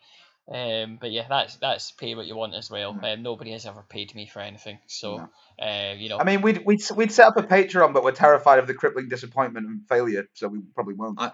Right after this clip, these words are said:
Speaker 2: but,
Speaker 3: I, I,
Speaker 2: yeah.
Speaker 3: I've missed a
Speaker 1: Yeah.
Speaker 3: trick because, like, you guys have got the, your music out, and, like, the thing I'm trying to do, my extracurricular thing to bring a bit of money in, is a, a weird,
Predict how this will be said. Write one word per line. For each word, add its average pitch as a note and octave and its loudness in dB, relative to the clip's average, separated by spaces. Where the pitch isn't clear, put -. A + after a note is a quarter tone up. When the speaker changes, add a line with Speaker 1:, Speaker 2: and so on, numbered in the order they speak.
Speaker 2:
but, F#2+ -4
Speaker 3:
I, C#3+ 2
I, D#3+ 0
Speaker 2:
yeah. G3 -6
Speaker 3:
I've F#3+ 4
missed A#3 4
a E3+ -10
Speaker 1:
Yeah. C3+ -4
Speaker 3:
trick E3+ 2
because, C3+ 0
like, C3+ 0
you D#3+ -6
guys C#3+ 2
have C3 -6
got - -6
the, C3 -4
your B2+ 0
music C3 0
out, G2 -6
and, B2+ 2
like, B2 0
the C#3+ -2
thing C#3+ 2
I'm C#3 2
trying A#2 0
to A2+ 0
do, A2+ -2
my A2 0
extracurricular A2 -8
thing G#2+ -4
to A2+ -8
bring A2 -4
a G#2 -4
bit A#2 -2
of G#2 -10
money A2+ 0
in, G#2 -4
is A#2 0
a, A#2 2
a B2+ -8
weird, A#2+ 2